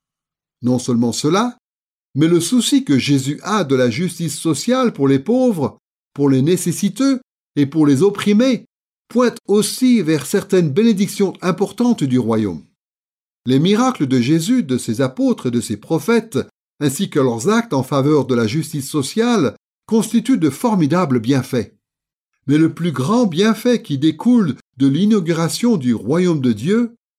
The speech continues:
c'est le don du salut éternel que Christ offre à tous ceux qui croient en lui.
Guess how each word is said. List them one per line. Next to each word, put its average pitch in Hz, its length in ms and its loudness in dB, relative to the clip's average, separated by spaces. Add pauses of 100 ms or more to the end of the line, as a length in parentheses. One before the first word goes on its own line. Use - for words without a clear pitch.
(260)
c'est - 200 -2
le 135 140 2
don 202 300 0
du 135 140 0
salut 190 560 -2
éternel 190 680 0 (260)
que 143 80 0
Christ 180 560 -2
offre 190 400 -4
à 127 80 -8
tous 233 160 0
ceux 214 240 -2
qui 156 180 -8
croient 160 360 -4
en 135 80 0
lui. 107 340 -4